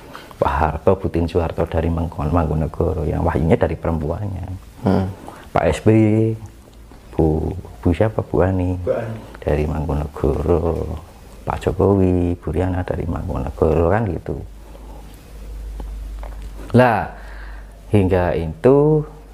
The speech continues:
Speaker 1: ke-, eh, R I ini yang sudah wahyunya diterima oleh waktu itu yang menerima,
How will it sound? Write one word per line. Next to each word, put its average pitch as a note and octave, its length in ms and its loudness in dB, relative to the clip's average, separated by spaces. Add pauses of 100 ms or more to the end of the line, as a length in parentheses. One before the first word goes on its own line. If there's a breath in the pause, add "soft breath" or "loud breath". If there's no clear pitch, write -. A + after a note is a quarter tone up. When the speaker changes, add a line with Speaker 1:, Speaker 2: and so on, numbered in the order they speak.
(800 loud breath)
Speaker 1:
ke-, - 260 2
eh, F2 280 4 (160)
R F#2 100 -2
I E2+ 280 2
ini E2+ 200 0
yang E2+ 260 2
sudah E2+ 340 -2
wahyunya F2 400 0
diterima E2+ 600 0
oleh E2+ 320 2 (400)
waktu D#2+ 400 -2
itu G#2 180 4
yang E2+ 220 4
menerima, E2+ 600 0